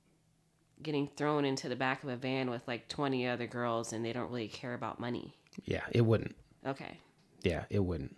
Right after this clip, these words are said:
Speaker 2: These are kidnap and ransom policies. They're
Speaker 1: Okay.
Speaker 2: designed to pay the ransom. If nobody is calling anybody that you know asking for money, you're right. It, it really doesn't help.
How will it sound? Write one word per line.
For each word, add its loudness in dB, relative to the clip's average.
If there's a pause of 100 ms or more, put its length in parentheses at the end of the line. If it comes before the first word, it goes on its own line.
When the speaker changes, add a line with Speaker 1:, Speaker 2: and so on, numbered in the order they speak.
(140)
Speaker 2:
These 8
are 2
kidnap 6
and 4
ransom 0
policies. -4
They're 4
Speaker 1:
Okay. 4
Speaker 2:
designed 2
to -4
pay 0
the -4
ransom. -2 (400)
If -2
nobody 10
is 6
calling 8
anybody 4 (420)
that 6
you 6
know 10
asking 4
for 0
money, 6 (960)
you're 4
right. 4
It, -2
it 0
really 4
doesn't 0
help. -2